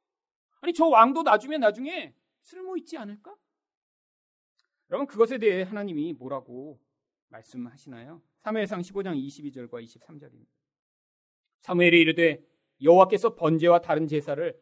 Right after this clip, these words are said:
그의 목소리를 청종하는 것을 좋아하신 같이 좋아하시겠나이까? 순종이 제사보다 낫고 듣는 것이 수장의 기름보다 나으니 이는 거역하는 것은 점치는 죄와 같고 완고한 것은 사신 우상에게 절하는 죄와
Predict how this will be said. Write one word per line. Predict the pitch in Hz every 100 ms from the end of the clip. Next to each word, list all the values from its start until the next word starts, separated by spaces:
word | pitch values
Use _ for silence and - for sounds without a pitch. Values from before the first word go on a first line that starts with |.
| _ _ _ _
그의 | 170 202
목소리를 | 139 143 - 208 185 185
청종하는 | - 262 254 233 208
것을 | 180 180
좋아하신 | 160 135 143 147 151
같이 | 131 127 127 120 - _ _
좋아하시겠나이까? | - 127 131 127 123 123 113 110 - 175 _ _ _ _ _
순종이 | _ 226 226 226 214 214
제사보다 | - 156 190 170 175 165
낫고 | 156 147 156
듣는 | 151 147 143
것이 | 139 139
수장의 | 143 - 208 185 170
기름보다 | 143 127 120 117
나으니 | 113 117 123 170 - _ _ _ _ -
이는 | 147 185
거역하는 | 185 160 170 180 170
것은 | 165 175 170
점치는 | 165 151 147 143 185 170
죄와 | 147 131
같고 | 117 - 175 - _ _ _ _
완고한 | 123 165 190 180 170
것은 | 156 143 147
사신 | 147 262 254 254
우상에게 | 233 196 165 147
절하는 | 143 123 123 120
죄와 | 120 113 135